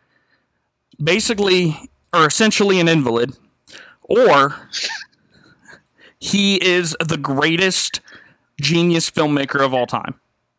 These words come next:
And he put these little details in there on purpose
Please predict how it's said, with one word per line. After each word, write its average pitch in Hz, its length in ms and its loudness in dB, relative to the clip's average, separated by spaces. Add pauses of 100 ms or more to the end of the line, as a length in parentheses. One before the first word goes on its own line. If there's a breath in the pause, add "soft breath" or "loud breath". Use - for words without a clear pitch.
(760)
And 151 120 2
he 165 160 -2
put 202 360 -2
these 185 240 0
little 175 220 0
details 160 500 0
in 156 140 0
there 147 240 0
on 135 200 -4
purpose - 720 -6